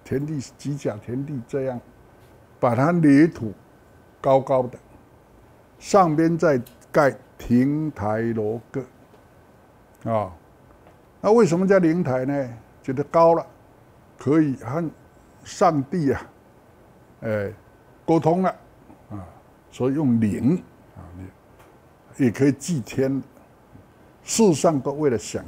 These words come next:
乐，啊，像武王啊，武王，我们骂周，呃，不，不，骂纣王，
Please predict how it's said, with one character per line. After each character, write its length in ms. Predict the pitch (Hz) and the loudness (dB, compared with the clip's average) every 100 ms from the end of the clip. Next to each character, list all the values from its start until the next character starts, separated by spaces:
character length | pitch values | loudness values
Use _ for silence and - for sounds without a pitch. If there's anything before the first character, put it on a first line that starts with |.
| 95 | -6
乐， 160 | 143 - - - _ _ _ _ _ _ - - | -6 -8 -20 -20 _ _ _ _ _ _ -20 -18
啊， 140 | 98 90 - - _ - - _ _ _ | -16 -16 -20 -20 _ -20 -20 _ _ _
像 360 | - 165 156 147 - - _ _ _ _ - _ - - | -4 2 2 0 -6 -20 _ _ _ _ -20 _ -20 -8
武 240 | 131 120 | -4 0
王 260 | 113 110 135 | 2 2 2
啊， 240 | 135 104 - - - - _ - _ _ _ _ _ - - - - | 0 -2 -14 -20 -20 -20 _ -20 _ _ _ _ _ -20 -20 -20 -10
武 160 | 123 120 | -4 2
王， 340 | 123 139 156 135 - | 4 4 0 -4 -6
我 160 | 135 135 | 0 0
们 80 | |
骂 360 | 151 170 180 165 | 0 2 4 4
周， 220 | - 175 170 | 2 2 2
呃， 100 | 143 | 0
不， 100 | 143 170 | 2 2
不， 120 | 143 | 2
骂 220 | 139 170 | 0 0
纣 320 | 151 - 175 123 | 0 2 4 4
王， 220 | 104 | 2